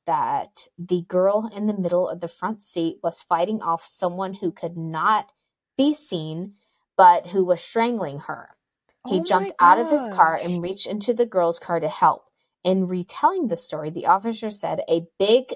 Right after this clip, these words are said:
Speaker 1: strong, calloused hand
Speaker 2: <gasps>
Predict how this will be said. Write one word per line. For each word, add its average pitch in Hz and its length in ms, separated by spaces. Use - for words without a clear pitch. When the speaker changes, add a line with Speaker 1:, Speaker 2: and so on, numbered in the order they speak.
Speaker 1:
strong, 185 920
calloused 196 840
hand 196 580
Speaker 2:
<gasps> - 0